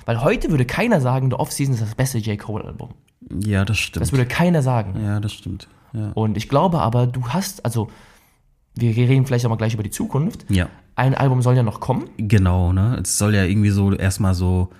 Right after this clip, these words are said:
Speaker 2: weiß ich nicht, der, der Vorgeschmack sein.
Speaker 1: Genau, der Off-Season, so der F-,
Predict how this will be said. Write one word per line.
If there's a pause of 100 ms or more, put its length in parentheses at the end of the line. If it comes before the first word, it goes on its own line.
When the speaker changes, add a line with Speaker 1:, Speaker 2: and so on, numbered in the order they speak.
(600)
Speaker 2:
weiß
ich
nicht,
der,
der
Vorgeschmack
sein.
Speaker 1:
Genau,
der
Off-Season,
so
der
F-,